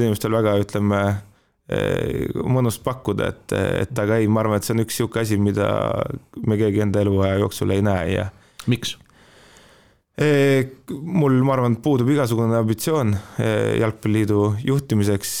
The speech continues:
Speaker 1: ja ma arvan, et, ee, ma arvan, et ka mingil määral ma ei suudaks siis, ee,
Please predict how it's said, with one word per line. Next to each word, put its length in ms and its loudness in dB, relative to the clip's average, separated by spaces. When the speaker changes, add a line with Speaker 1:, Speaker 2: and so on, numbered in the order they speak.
Speaker 1:
ja 100 2
ma 160 2
arvan, 300 2
et, 260 -4
ee, 140 0
ma 140 2
arvan, 180 2
et 80 -4
ka 80 0
mingil 400 2
määral 400 2
ma 220 2
ei 80 0
suudaks 560 0
siis, 180 0
ee, 1800 0